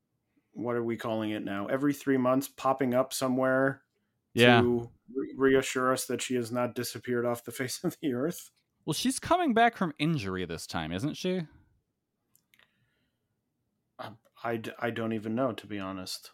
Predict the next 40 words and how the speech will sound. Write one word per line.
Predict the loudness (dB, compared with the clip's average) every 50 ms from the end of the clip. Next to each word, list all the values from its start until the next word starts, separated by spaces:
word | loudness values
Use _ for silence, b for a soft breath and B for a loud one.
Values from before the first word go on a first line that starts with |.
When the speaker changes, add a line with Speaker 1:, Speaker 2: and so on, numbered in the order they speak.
| _ -6
Speaker 2:
Yeah, | -2 0 2 2 2 2 2 0
I | -2 -4
thought | -4 -4 -4 -4 -4 -4
Speaker 1:
Um, | -4 -4
Speaker 2:
she | -4 -4 -2 -4 -2
had | -2 -2 -2 -2 -4 -6 -12
some, | -10 -6 -4 -4 -2 -2 -4 -6 -8 _ _ _
like, | -10 -8 -8 -8 -10 _ _ _ _ _ _ _ _ _ _ _ _ _ _ _ _ _ _ _ _ _ _ _ _ _ _ _ _ _ _ _ _ _ _ _ _ _ _ _ _ -14
it's | -10 -6
like | -4 -4 -2
Speaker 1:
'cause | 0 0
I |
Speaker 2:
armor | 2 2 2
Speaker 1:
thought | 0 0
she | 0 -2
Speaker 2:
pa-, | -2 0 2
Speaker 1:
got | 4 6 6 4 4
Speaker 2:
bone. | 2 2
Speaker 1:
injured. | 2 0 0 0 0 -2 0 0 -2 -4 -6 -10 _ _ _ _ _ _ _ _ -2
Didn't | 0 0 0
she | 0 -2 -2 -2
get | 0 2 2 4
injured | 4 4 2 2 0 -2 -2 -2 0 2
in | 2 2
the | 2 2
Britt | 2 0 -2 0 0
Baker | 0 -2 0 0 0 0
match | 2 2 2 0 0 -2
at | -4 -2
Battle | 0 0 2 2 2 0 -2
of | -2
the | -4
Belts, | -2 0 2 2 2 0 -2 -4
and | -4 -4
then | -4 -4
she | -4 -8
came | -8 -6 -6 -4 -2
back | -2 -2 -2 -2 -4
from | -4 -6 -4 -2
that? | 0 -2 -2 -2 -6 -8